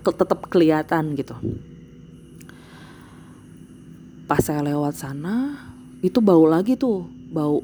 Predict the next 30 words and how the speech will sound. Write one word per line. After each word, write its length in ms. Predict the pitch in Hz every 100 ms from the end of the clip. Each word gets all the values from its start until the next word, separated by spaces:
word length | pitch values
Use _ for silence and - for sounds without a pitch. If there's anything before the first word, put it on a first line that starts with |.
| -
menyan 400 | 170 175 170 165
lagi 320 | 180 220 208
yang 160 | 170
tadi 160 | 156 165
saya 160 | 160 156
cium. 480 | 175 196 180 170 165 170 - - - - 254 254 - - - - - - - - - - -
Bau 240 | 147 139
lagi, 480 | - 131 143 196 262 - - -
terus 320 | - 226 -
pas 160 | -
saya 320 | - 143 139 139
lewat 240 | 139 139
situ, 400 | - 143 226 269 - - -
tepat 260 | - - 147
di 80 | 156
depan 400 | 147 147 156 156
villanya 420 | - 147 147 151 147
itu, 280 | 147 - 233 - - - - - - - -
saya 320 | - 165 180
denger 560 | 175 147 151 202 - - - - - -
dengan 360 | 151 151 147 156 156
jelas 460 | 160 156 151 214 - - - - - - - - - -
di 200 | 156 - -
atas 460 | 165 - 165 233 - - - -
ya, 320 | 165 220 - -
mungkin 360 | 165 160 220
itu 120 | -
di 80 | 214
pohon 360 | - 160 165 170
itu, 320 | 156 - 180